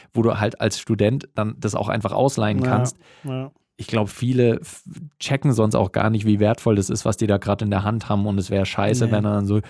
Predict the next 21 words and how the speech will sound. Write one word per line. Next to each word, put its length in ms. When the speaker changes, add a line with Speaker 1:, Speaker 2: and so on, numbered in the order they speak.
Speaker 1:
„Ja, 180
oh, 200
sorry, 440
<laughs> 300
deine 200
Kamera 340
ist 80
mir 80
runtergefallen, 680
hier 160
hast 160
du 60
fünfhundert 480
Euro.“ 400
So, 180
pff, 880
reicht 280
nicht 220
ganz, 300
Speaker 2:
<laughs> 20
Speaker 1:
Digga, 300